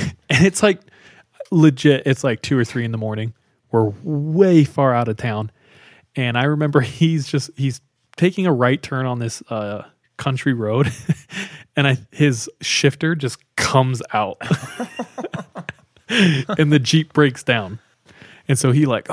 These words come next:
"Oh, crap," coasts off to the side of the road. And we're sitting there. And there's meth heads and things like that out and about. And orchards are not the safest place you wanna be. Um,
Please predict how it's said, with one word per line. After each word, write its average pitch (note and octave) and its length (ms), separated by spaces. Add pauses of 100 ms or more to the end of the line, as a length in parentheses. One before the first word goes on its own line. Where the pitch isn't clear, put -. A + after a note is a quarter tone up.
"Oh, G#3 80
crap," F#3+ 520
coasts C#3 380
off A#2+ 240
to C3 100
the A#2+ 80
side A#2 180
of A2 60
the A2 80
road. G#2+ 260 (240)
And D3 160
we're D3 120
sitting C3 400
there. G2+ 200 (400)
And D3 300 (600)
there's F#3 300
meth D#3 260
heads A2 300
and A#2 140
things A2 220
like A2 160
that A2+ 300
out A#2 180
and A#2+ 80
about. A2 420 (240)
And A#2+ 300
orchards E3+ 360
are C#3 80
not A#2 280
the A#2+ 80
safest A2+ 380
place G#2+ 260
you A#2+ 60
wanna G#2 180
be. G#2+ 280 (680)
Um, G2 460